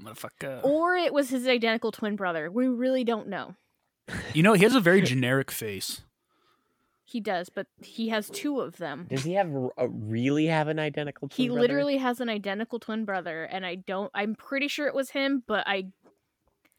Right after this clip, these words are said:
Speaker 1: But it could have.
Speaker 2: could not, I could not verify a hundred percent that it was or was not him.
Speaker 1: You guys ever see that picture of Anna Kendrick meeting President Obama and him, like,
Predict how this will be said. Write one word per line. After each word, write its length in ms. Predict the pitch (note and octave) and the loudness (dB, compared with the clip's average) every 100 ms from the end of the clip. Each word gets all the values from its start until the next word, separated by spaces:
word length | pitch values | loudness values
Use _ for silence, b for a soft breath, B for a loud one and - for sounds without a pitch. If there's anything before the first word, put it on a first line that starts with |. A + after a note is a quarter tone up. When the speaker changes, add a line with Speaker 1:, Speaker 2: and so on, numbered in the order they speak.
| - | -4
Speaker 1:
But 160 | D3+ C3+ | -2 0
it 80 | |
could 180 | - D#3 | 4 6
have. 140 | - C#4 | 6 4
Speaker 2:
could 160 | A#3+ | 0
not, 360 | A#3+ A#3 A3+ - _ _ _ _ _ | -2 -2 -4 -6 _ _ _ _ _
I 100 | A3 | -2
could 380 | A3 - C#4+ C#4 | -2 -4 -2 0
not 360 | A#3+ A3 G#3+ - | 0 0 -2 -4
verify 640 | - A3 G#3 G3+ G#3 G3 | -8 -4 -2 -2 -2 -6
a 140 | F#3+ F3+ | -6 -8
hundred 300 | G#3 G3 G3 | -8 -8 -8
percent 440 | G3 F#3 E3+ - | -10 -10 -10 -10
that 140 | E3+ E3 | -10 -10
it 120 | - | -10
was 460 | E3 D3 G#2 G3 - | -10 -10 -10 -14 -12
or 160 | F3+ E3 | -10 -8
was 240 | D#3 - | -12 -12
not 160 | - - | -16 -16
him. 80 | - | -4
Speaker 1:
You 60 | C#3+ | 2
guys 160 | E3 | 4
ever 140 | A#3 A3+ | 4 2
see 140 | F3 | 4
that 200 | F3 - | 2 2
picture 440 | C3+ C3+ E3+ D3+ | 0 0 2 4
of 280 | C3+ B2 A#2+ - | 4 4 0 -2
Anna 220 | C3+ C#3+ | 0 0
Kendrick 460 | - B2+ C3 D3 - | 0 0 0 0 0
meeting 320 | C3 C#3+ C3 | 0 2 0
President 400 | - B2+ C3+ C3+ | -2 -2 0 -2
Obama 560 | C3 A#2 A2 B2+ C#3+ D3+ | -2 -2 -2 2 2 0
and 140 | C3+ | 0
him, 180 | C3+ D3 | 0 2
like, 340 | C#3 B2 - | 2 0 -4